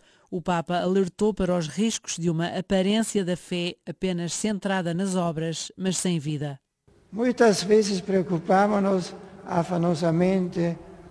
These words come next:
Speaker 2: com as consequências sociais, culturais e políticas da fé,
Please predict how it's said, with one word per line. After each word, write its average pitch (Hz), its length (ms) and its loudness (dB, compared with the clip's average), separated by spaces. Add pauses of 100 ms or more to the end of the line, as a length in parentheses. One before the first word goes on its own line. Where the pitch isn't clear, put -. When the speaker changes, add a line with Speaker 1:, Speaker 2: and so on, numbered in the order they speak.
(120)
Speaker 2:
com 180 160 -2
as 165 160 0
consequências 175 840 -2
sociais, 156 840 -2 (480)
culturais 160 920 0
e 196 60 -6
políticas 170 680 0
da 165 200 0
fé, 180 300 -2